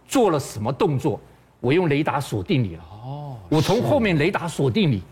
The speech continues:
Speaker 1: 我做了一个让你的飞机感到危险的事情的时候，
Speaker 2: 对。
Speaker 1: 你的自动触发放出来了。现在双方各说一词。
Speaker 2: 各说一词。
Speaker 1: 第一个，如果是老共的飞行员自己放的，这挑衅的味道太浓了。
Speaker 2: 没错。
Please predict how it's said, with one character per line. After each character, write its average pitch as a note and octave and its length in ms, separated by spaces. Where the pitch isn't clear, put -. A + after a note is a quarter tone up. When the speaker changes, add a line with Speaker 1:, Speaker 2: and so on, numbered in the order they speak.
Speaker 1:
我 E3 120
做 B3+ 280
了 F3 60
一 F3 60
个 F3 120
让 G3+ 200
你 B2 100
的 C#3+ 80
飞 G#3 260
机 F#3 140
感 B2 200
到 E3+ 120
危 C3+ 280
险 E3+ 260
的 B2 100
事 F3 200
情 C3+ 160
的 D3 80
时 C#3 160
候， C3 160
Speaker 2:
对。 - 160
Speaker 1:
你 C#3+ 140
的 F3+ 80
自 A3 220
动 E3 200
触 F3 240
发 C#3+ 220
放 C3 220
出 - 120
来 G2 120
了。 G#2+ 160
现 D4 120
在 A3+ 60
双 B3+ 260
方 A#3+ 200
各 A#3+ 180
说 G3+ 180
一 G3+ 140
词。 - 300
Speaker 2:
各 C#4 120
说 G#3 200
一 G3 100
词。 A2+ 400
Speaker 1:
第 D#4 100
一 D#4 40
个， A#3+ 100
如 G3 60
果 D4 120
是 A3 300
老 E3 100
共 A#3+ 200
的 G#3+ 40
飞 A#3 160
行 G3 140
员 F3+ 80
自 F4+ 120
己 D3+ 120
放 D#3+ 300
的， F#2+ 100
这 G3+ 80
挑 B2 240
衅 E3+ 160
的 D#3+ 60
味 D3+ 120
道 B2+ 140
太 - 320
浓 B2 300
了。 C#3 120
Speaker 2:
没 A2 80
错。 A#2+ 280